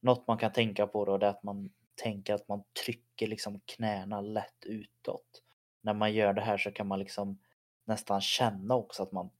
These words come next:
trycker ner foten lite extra, att man inte bara reser sig upp, utan att man liksom tänker att man vill pressa golvet ifrån sig. Och när man gör det sp-, sam-, tillsammans med att pressa ut knäna,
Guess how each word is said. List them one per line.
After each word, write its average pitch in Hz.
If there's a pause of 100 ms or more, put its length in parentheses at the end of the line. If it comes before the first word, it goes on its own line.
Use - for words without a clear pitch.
(120)
trycker 120
ner 113
foten 113
lite 120
extra, -
att -
man 107
inte 110
bara 107
reser 101
sig 120
upp, 101
utan 104
att 101
man 101
liksom 101 (360)
tänker 104
att 104
man 107
vill 107 (160)
pressa 117
golvet 101
ifrån 107
sig. - (680)
Och 113
när 110
man 113
gör 123
det 98
sp-, -
sam-, 104
tillsammans 113
med 95
att -
pressa 98
ut -
knäna, 113